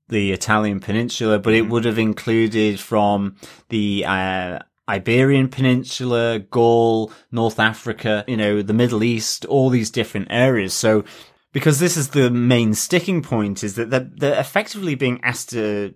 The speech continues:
Speaker 1: disarm and
Speaker 2: Mm-hmm.
Speaker 1: that their own forces can't also protect the planet. I mean, uh, so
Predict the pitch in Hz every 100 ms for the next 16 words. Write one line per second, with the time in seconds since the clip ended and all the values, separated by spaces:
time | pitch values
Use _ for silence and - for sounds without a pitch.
0 | _ - 107 - 123 151 127 101 98 -
1 | 110 107 107 104 101 - 76 78 - 110
2 | 123 117 113 131 131 127 117 107 - 127
3 | 143 117 104 - 120 117 110 127 143 -
4 | 110 107 107 - 110 - 104 - 131 165
5 | 113 - 110 113 110 104 - - _ _
6 | - 113 120 - 131 123